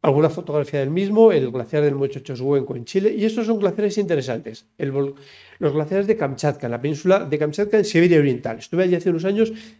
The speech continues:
Es un sitio espectacular, espectacular. Y bueno, pues ahí están los mayores glaciares negros del mundo. Esto es un glaciar, pero es un glaciar negro. Y por aquí hay unos cuantos glaciares negros, que como son negros se distinguen menos, pero bueno,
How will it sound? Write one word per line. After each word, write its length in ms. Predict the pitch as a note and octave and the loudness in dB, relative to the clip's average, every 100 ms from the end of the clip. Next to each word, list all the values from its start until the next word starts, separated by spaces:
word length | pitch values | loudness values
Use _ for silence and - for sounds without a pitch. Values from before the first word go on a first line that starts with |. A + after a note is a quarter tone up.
| _ | _
Es 140 | D#3+ | -4
un 80 | F3+ | -2
sitio 340 | - E3+ F#3+ G3 | -2 2 2 2
espectacular, 760 | D3 - C3+ - A2+ A#2+ D3+ F#3+ | -8 -8 -10 -6 -6 -2 -4 -4
espectacular. 840 | - - A#2+ - G2+ B2 C#3 F#3 - _ - - _ | -12 -10 -10 -10 -10 -4 -2 -2 -6 _ -20 -20 _
Y 60 | E3+ | 4
bueno, 180 | E3+ G#3 | 8 8
pues 160 | A3 | 6
ahí 360 | G3+ A3+ - - | 4 2 -4 -8
están 320 | D#3 F#3+ A3 | -2 2 0
los 220 | A3 E3+ D#3 | 2 0 2
mayores 360 | D#3 F3 G3+ | 4 4 4
glaciares 460 | F#3+ D3+ F#3+ F#3 D#3+ | 2 0 0 0 -2
negros 400 | F3+ F3+ G#3 E3 | -2 0 0 2
del 140 | D3 | 0
mundo. 300 | C#3 B2+ - | 0 -2 -4
Esto 160 | D3 F3 | -6 -4
es 80 | G#3 | -2
un 80 | D#3+ | 0
glaciar, 340 | B2+ G#2+ F#2+ _ _ _ _ _ _ _ | -2 -4 -16 _ _ _ _ _ _ _
pero 140 | C#3+ C#3+ | 2 2
es 60 | |
un 80 | F3 | 4
glaciar 280 | F3 F3 E3+ | 2 4 4
negro. 400 | D3+ B2+ G2+ F2 - - - _ _ _ _ _ _ _ | 4 2 -2 -8 -14 -18 -20 _ _ _ _ _ _ _
Y 100 | B2 | -6
por 120 | C3+ | -4
aquí 200 | C3 C#3+ | -4 -2
hay 80 | D3 | -2
unos 180 | D3+ D3+ | 0 0
cuantos 280 | D#3+ D3 D3 | 0 0 0
glaciares 360 | C#3 D3 B2+ | 0 -2 0
negros, 320 | E3 A#3 B2+ | 4 4 2
que 100 | A2+ | -4
como 220 | B2 A#2+ B2 | -6 -6 -2
son 160 | D3+ | 0
negros 340 | D#3+ E3 F#3 - | 2 2 0 -2
se 100 | C#3+ | -4
distinguen 440 | A#2+ - A#2+ A#2+ | -4 -6 -4 2
menos, 320 | G#3 A#2+ A#2 | 4 2 -4
pero 160 | - C3 | -2 2
bueno, 260 | D#3+ A#2+ | 2 2